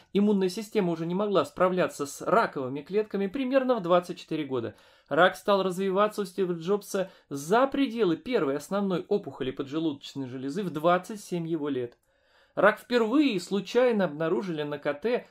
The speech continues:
в октябре две тысячи третьего года в возрасте сорока восьми лет. Операция – проведена тридцать первого июля две тысячи четвёртого года, когда обнаружили метастазы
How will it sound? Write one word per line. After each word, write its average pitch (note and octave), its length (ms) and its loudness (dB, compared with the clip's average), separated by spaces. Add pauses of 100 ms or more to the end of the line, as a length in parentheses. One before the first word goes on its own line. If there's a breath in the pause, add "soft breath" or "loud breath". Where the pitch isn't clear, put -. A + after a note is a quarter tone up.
в D3 100 -2
октябре F#3 420 0
две E3 160 2
тысячи F#3+ 300 -4
третьего E3 420 -2
года F#3 280 0
в D3 60 -6
возрасте F3+ 480 -2
сорока E3+ 480 0
восьми D#3+ 340 -2
лет. A2+ 220 -8 (600)
Операция – F3+ 840 2 (240 soft breath)
проведена G3 480 4
тридцать A#3 420 -6
первого F#3 300 4
июля E3+ 260 2
две D#3+ 140 2
тысячи F3+ 300 -4
четвёртого E3+ 480 -2
года, G3 260 0
когда F#3+ 380 0
обнаружили G3+ 520 0
метастазы F#3 720 0